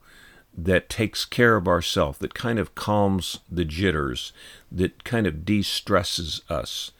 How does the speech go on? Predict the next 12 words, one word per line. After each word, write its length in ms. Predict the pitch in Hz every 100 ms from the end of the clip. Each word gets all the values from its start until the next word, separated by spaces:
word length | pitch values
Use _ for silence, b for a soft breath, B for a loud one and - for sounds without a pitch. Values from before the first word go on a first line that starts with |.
| B B B B B -
And 180 | 107
that's, 420 | 123 160 - - - _ -
that 380 | 120 131 85 - _ _ _ _ _ _ _
is 200 | 98 80
the 180 | 92 85 98
easiest 520 | 120 98 90 87 -
part 260 | - 92 85
of 60 |
the 80 | 76
problem. 540 | - 90 76 - 58
That 200 | 67 78
is, 400 | 82 76 73 -